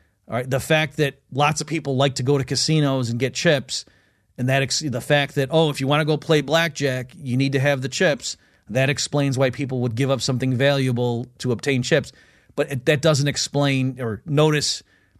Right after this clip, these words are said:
it doesn't follow that when you go to the grocery store, you can pay with Chuck E. Cheese tokens or you can pay with casino chips. You can't. So, um, so that is that, am I right? So that, is that your main point, Per? Like,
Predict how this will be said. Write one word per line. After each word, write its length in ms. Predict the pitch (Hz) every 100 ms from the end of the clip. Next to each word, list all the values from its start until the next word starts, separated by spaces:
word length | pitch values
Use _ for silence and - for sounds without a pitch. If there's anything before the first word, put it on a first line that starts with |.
| _ _
it 120 | 147 127
doesn't 280 | 151 135
follow 480 | 131 156 151 147 135
that 180 | 120 127
when 120 | 135
you 80 | 131
go 120 | 139
to 60 | 131
the 80 | 120
grocery 400 | 143 147 143 131
store, 160 | 131
you 120 | 123
can 120 | 113 120
pay 200 | 139 135
with 140 | 120
Chuck 220 | 139 127
E. 40 | -
Cheese 280 | 175 156
tokens 340 | - 120 120 110
or 40 |
you 60 | 113
can 140 | 117
pay 140 | 120 127
with 140 | 107
casino 360 | - - 156 110
chips. 280 | - -
You 60 | 104
can't. 340 | - 165 90 _ _ _ _ _ _ _ -
So, 520 | - 131 113 113 - -
um, 500 | 117 110 104 104 - _ _ _ _ _
so 140 | - 135
that 160 | 151
is 100 | 143
that, 200 | 135 147
am 140 | 143 143
I 40 |
right? 320 | 139 139 151
So 120 | 123 147
that, 120 | 139
is 80 | 139
that 120 | 147
your 120 | 131
main 160 | 135 120
point, 260 | 139 135
Per? 120 | 147
Like, 180 | 131 120